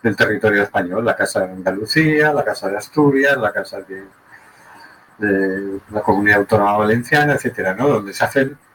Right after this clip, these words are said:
sus guisos típicos y uno puede ir allí y probar, bueno, imagínate eso, pero con países,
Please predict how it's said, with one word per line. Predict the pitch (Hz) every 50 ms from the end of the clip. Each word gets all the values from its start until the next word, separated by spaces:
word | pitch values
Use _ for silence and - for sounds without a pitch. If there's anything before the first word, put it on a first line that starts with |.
| _ _ _ _ _ _ _ _ _ -
sus | - - - 110 98 98
guisos | 117 139 135 - 143 135 - -
típicos | - 156 147 151 151 131 - 156 175 190 190 - - - - - - _
y | 123
uno | 117 120 131 127
puede | 123 127 123 127 123 127
ir | 127 -
allí | 127 127 143 143 139 143
y | 143
probar, | - 117 110 101 104 104 - - -
bueno, | - 135 123 120 123 - _ _
imagínate | 120 104 135 - - 131 127 127 120 - 135 135
eso, | 131 - - 147
pero | - - 120 -
con | - 92 -
países, | - 104 104 104 98 - - - 87